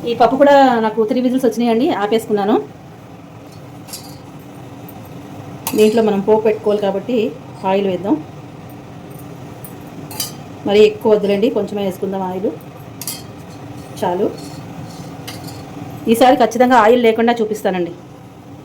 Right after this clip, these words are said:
ఆయిల్ లేకుండా కూడా చాలా చాలా బాగుంటుంది.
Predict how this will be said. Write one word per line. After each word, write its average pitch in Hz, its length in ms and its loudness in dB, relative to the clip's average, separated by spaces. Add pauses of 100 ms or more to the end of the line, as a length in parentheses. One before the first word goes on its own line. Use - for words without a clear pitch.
(1120)
ఆయిల్ 226 200 4
లేకుండా 226 300 4
కూడా 226 140 2
చాలా 214 320 2
చాలా 214 200 4
బాగుంటుంది. 202 540 0